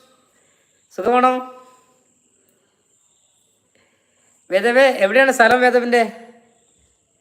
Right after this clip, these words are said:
സ്ഥലം ഒന്ന് ടൈപ്പ് ചെയ്യോ? സ്ഥലം ഒന്ന് ടൈപ്പ് ചെയ്യോ? വേദവിൻ്റെ സ്ഥലം എവിടെയാണ്? വേദവ് നമ്മുടെ സ്ഥിരം ആളാണ്, പക്ഷേ സ്ഥലം കൂടെ പറഞ്ഞ്, ആ,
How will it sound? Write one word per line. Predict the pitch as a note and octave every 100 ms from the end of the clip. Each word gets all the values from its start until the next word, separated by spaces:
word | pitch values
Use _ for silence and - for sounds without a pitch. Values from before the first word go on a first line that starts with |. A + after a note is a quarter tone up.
| _ _ _ _
സ്ഥലം | - F#3+ A#3
ഒന്ന് | B3 A#3+
ടൈപ്പ് | A3 A#3
ചെയ്യോ? | A#3 A3+ A3+ A3+ - _ _ _ _ _ _ _ _ _ _ _ _ _ _ _ _ _ _ _ _ _ _ _ _ _ _ _ _ _ _ _ _
സ്ഥലം | - F3+ G#3+
ഒന്ന് | G#3+ G#3+
ടൈപ്പ് | G3 G#3+
ചെയ്യോ? | G#3 G3+ - - _ _ _ _ _ _ _ _ _ _ _ _ _ _ _ _ _ _ _ D#3+
വേദവിൻ്റെ | F#3 A3 A#3 A3+ A3+ G#3
സ്ഥലം | F#3+ G#3+
എവിടെയാണ്? | A3 G#3+ G#3 G#3 G#3 G#3 - _ _ -
വേദവ് | E3 F#3 G3
നമ്മുടെ | G3 G3 -
സ്ഥിരം | F#3 G3 F#3+
ആളാണ്, | G3 F#3 G#3+ A#3+ - _ _ _ _ -
പക്ഷേ | E3+ E3
സ്ഥലം | F3 F#3+
കൂടെ | G3
പറഞ്ഞ്, | F#3+ F#3+ G3
ആ, | F#3